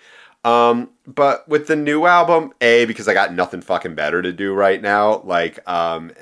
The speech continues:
and B, I, maybe she'd be, like, Swans or something like that, like, an artist I get into really, really late in the game because they sound nothing like they did in the nineties. Um,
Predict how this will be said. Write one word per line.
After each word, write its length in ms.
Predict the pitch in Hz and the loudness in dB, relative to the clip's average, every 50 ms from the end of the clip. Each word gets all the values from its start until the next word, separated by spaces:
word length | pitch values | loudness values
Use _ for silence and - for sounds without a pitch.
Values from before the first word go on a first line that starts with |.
| - - | -20 -18
and 240 | 87 90 87 85 | -16 -14 -14 -14
B, 220 | 76 87 87 87 87 | -10 -6 -4 -2 0
I, 180 | 85 85 85 82 82 85 90 | 0 0 -2 -4 -8 -14 -14
maybe 400 | 92 87 87 90 87 90 90 85 | -8 -6 -4 -4 -4 -4 -6 -8
she'd 260 | - - 95 87 80 | -8 -10 -12 -12 -10
be, 140 | 73 87 85 | -8 -8 -6
like, 240 | 82 82 82 78 - _ _ _ _ _ _ _ _ | -6 -6 -6 -8 -10 _ _ _ _ _ _ _ _
Swans 720 | - - - - 95 82 78 78 78 80 82 85 85 85 85 | -12 -10 -10 -8 -6 -6 -6 -6 -4 -4 -4 -6 -6 -8 -12
or 40 | |
something 220 | 82 - - 85 82 | -12 -10 -10 -8 -6
like 140 | 95 90 - | -6 -6 -2
that, 160 | 92 90 90 | -2 -2 0
like, 160 | 80 82 80 | -2 -4 -8
an 100 | 87 - | -10 -10
artist 320 | - 82 85 87 85 80 | -6 -6 -4 -4 -4 -6
I 80 | 87 85 | -8 -8
get 260 | 80 76 78 80 82 78 | -8 -6 -8 -8 -8 -8
into 520 | 80 80 80 78 - 90 87 87 87 87 _ - - - - - _ - | -14 -14 -14 -14 -10 -8 -6 -6 -6 -8 _ -18 -20 -20 -20 -16 _ -2
really, 240 | 127 170 175 156 | 0 2 4 4
really 260 | 139 131 135 127 117 104 | 4 4 4 2 4 2
late 160 | 98 98 95 | 2 0 0
in 60 | 95 | -4
the 80 | 92 82 | -10 -12
game 320 | - 76 73 82 90 90 | -10 -8 -6 -6 -6 -8
because 200 | 92 - 101 85 | -8 -10 -12 -12
they 100 | 82 85 | -12 -10
sound 300 | - - 90 85 78 73 | -8 -4 -4 -4 -4 -6
nothing 280 | 69 73 - - 80 82 | -10 -10 -10 -10 -10 -12
like 140 | 85 82 | -12 -12
they 100 | - 85 | -12 -12
did 180 | 78 82 85 82 | -10 -10 -10 -10
in 60 | 80 | -10
the 60 | 78 71 | -12 -12
nineties. 580 | 69 73 73 78 85 87 101 107 110 104 - _ _ - - - _ _ - | -10 -8 -8 -8 -8 -8 -6 -6 -6 -6 -8 _ _ -20 -20 -20 _ _ -4
Um, 400 | - 113 110 113 113 110 113 120 | 0 2 4 4 4 2 0 -2